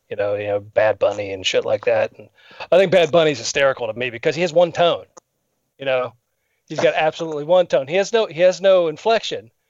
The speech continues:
Speaker 1: He's the most
Speaker 2: Right.
Speaker 1: monotone dude in the world, but, and he's so easy to mix. But it's hysterical because what, what he does, no matter what you're doing, you can't help but move to it.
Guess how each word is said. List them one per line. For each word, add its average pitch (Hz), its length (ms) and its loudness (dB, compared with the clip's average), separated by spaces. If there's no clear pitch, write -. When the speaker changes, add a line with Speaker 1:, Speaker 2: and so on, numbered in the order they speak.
Speaker 1:
He's 175 140 -10
the 180 60 -12
most 170 180 4
Speaker 2:
Right. 180 60 0
Speaker 1:
monotone 180 540 2
dude 170 280 -2
in 160 60 -12
the 147 60 -6
world, 147 400 2
but, 160 140 2
and 156 140 0
he's 156 160 -10
so 170 380 4
easy 170 340 -6
to 147 60 -4
mix. 175 580 0
But 170 240 4
it's 165 200 -4
hysterical 190 540 0
because 147 380 -4
what, 180 280 0
what 160 200 2
he 156 120 -10
does, 156 580 2
no 185 180 0
matter 214 220 6
what 196 240 0
you're 165 60 -10
doing, 185 380 4
you 147 60 -14
can't 196 280 -8
help 190 240 -2
but - 180 -10
move 190 320 -12
to 98 200 -14
it. 80 180 -20